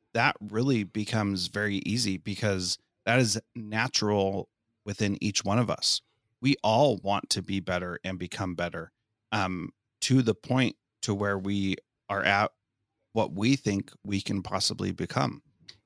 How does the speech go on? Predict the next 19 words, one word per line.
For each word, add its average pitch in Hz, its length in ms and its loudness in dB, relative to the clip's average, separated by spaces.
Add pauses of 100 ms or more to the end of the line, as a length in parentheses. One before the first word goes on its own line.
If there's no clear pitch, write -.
And 104 200 0
I 123 220 6
believe 107 340 0
that - 140 -4
we 98 140 -2
all 117 260 4
have 120 340 0
this - 180 0
innate 98 360 -2
desire 101 480 2
within 104 340 -2
us 87 360 0 (420)
to 101 480 2 (460)
become 113 760 0 (440)
powerful, 110 680 2
incredible, 104 760 0
amazing 98 680 0 (300)
human 101 300 4
beings. 101 560 2